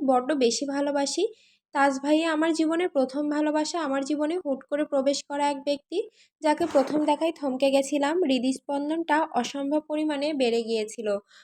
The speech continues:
প্রথম দেখাতে অদ্ভুত এক অনুভূতির সম্মুখীন হই, জানিস, তারপর কবে যে তাকে ভালোবেসে ফেললাম বুঝতেই পারিনি। হুট করে অনুভব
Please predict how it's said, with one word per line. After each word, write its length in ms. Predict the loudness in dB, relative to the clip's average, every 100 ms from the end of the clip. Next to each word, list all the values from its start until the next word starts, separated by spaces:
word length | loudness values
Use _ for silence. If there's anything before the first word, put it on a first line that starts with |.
| _
প্রথম 360 | -2 0 0 -2
দেখাতে 360 | -2 -2 -2 2
অদ্ভুত 440 | 4 2 -2 -2
এক 160 | -2 -4
অনুভূতির 460 | -6 -4 -2 -2 -4
সম্মুখীন 600 | -6 -6 -4 -4 -4 -2
হই, 200 | -2 -2
জানিস, 460 | -2 -2 -2 -4 -6
তারপর 380 | -2 -2 -2 -6 -8 -16 -20 _ _
কবে 260 | 0 4 4
যে 120 | 2
তাকে 220 | 0 0
ভালোবেসে 500 | 0 2 2 0 -2
ফেললাম 400 | -6 -4 -2 -2
বুঝতেই 380 | -2 -2 -4 -6
পারিনি। 460 | -4 -4 -2 -4 -4
হুট 220 | -6 -6
করে 200 | -4 0
অনুভব 380 | 0 0 -2